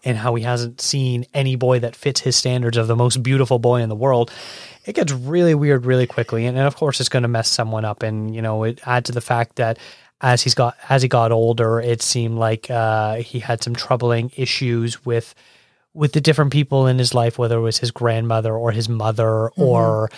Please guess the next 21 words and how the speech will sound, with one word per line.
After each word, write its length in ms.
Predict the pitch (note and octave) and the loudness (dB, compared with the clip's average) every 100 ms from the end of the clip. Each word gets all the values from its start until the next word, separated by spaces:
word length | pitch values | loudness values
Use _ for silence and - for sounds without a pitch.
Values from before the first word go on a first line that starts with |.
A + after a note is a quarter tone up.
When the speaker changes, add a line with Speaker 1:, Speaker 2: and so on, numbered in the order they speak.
| - - - | -16 -20 -4
Speaker 1:
uh, 400 | A#2 A2 A2 A2 | 0 2 2 2
when 200 | A2+ A2 | 0 -2
he 80 | A#2 | -2
finally, 640 | - A#2 A#2 A2+ A2+ A2 | 0 0 0 0 -2 -4
you 140 | A2 A2 | -6 -4
know, 100 | A2 | -4
had 280 | - A#2+ | -2 -2
a 40 | A2+ | -2
family 500 | - A#2 A2 A2 A2 | -4 -6 -4 -4 -4
and 120 | G2+ | -4
he 100 | A#2+ | -4
loses 480 | A2+ A#2 A#2 A2+ G#2+ | -2 -2 -2 -2 -4
his, 380 | - A#2 A2 - | -4 -4 -4 -4
his 200 | - - | -2 -2
son 540 | - A#2+ A2+ A2+ A2 | 2 2 2 0 -2
and 140 | A2 | -2
that 160 | A2+ A#2 | -2 -2
sort 240 | - B2 | -2 -2
of 60 | A2+ | 2
stuff, 520 | - B2 A2 A2 - | 0 2 -2 -2 -10
where 480 | B2 A2+ G#2+ G#2+ | -8 -4 -2 -4